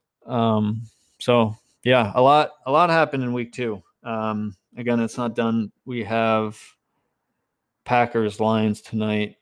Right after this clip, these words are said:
Everybody expects Packers to bounce back after getting smoked by the Saints. The N F L is so weird. The Saints destroy the Packers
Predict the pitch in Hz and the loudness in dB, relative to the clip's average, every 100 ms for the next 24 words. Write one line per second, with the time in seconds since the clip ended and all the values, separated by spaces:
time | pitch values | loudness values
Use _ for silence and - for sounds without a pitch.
0 | - 117 117 110 107 107 - 110 107 - | -8 -4 0 2 2 0 -4 -6 -6 -8
1 | - - - 262 120 117 - 117 120 117 | -16 -16 -20 -6 0 0 -2 -10 -4 0
2 | 123 120 113 113 117 117 - 117 113 110 | 0 2 2 4 2 -2 -4 0 2 4
3 | 107 - _ - - 131 123 120 117 113 | 0 -4 _ -14 -2 2 4 2 2 2
4 | 107 110 107 - _ - - _ 131 147 | 0 -2 -2 -6 _ -20 -20 _ 0 2
5 | 156 147 - 143 123 120 107 98 - _ | 4 2 4 2 4 4 2 0 -16 _
6 | 120 - 139 120 - - _ _ - 135 | -8 -2 -2 -2 -8 -20 _ _ -10 -8
7 | - - 151 151 131 107 101 113 113 101 | -8 -2 2 6 4 2 -4 -4 -4 -6
8 | 95 95 - | -12 -18 -20